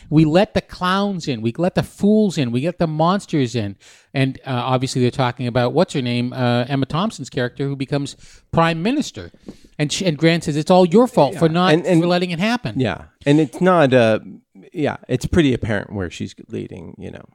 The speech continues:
Speaker 2: from episode one.
Speaker 1: Right. But the point is, Grant says that, and all of a s-, and, and then after that, not, like, directly because, they don't make decisions because of that,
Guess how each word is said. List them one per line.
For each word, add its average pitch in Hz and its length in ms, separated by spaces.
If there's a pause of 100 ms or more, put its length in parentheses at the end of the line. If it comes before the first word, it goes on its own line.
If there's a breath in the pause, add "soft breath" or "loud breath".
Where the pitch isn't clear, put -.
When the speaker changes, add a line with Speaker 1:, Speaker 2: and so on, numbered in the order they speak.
(300)
Speaker 2:
from 104 320
episode 104 420
one. - 220
Speaker 1:
Right. 139 260 (340 soft breath)
But 160 220
the 143 80
point 202 300
is, 143 160
Grant 170 400
says 180 400
that, 101 320 (340)
and 131 220 (120)
all 139 220
of 180 80
a 190 40
s-, - 200
and, 135 320
and 135 360
then 139 520 (460)
after 156 460
that, 143 500 (600)
not, 165 440
like, 147 240
directly 131 580
because, 139 400
they 143 80
don't 185 180
make 160 200
decisions 156 560
because 175 320
of 175 80
that, 185 260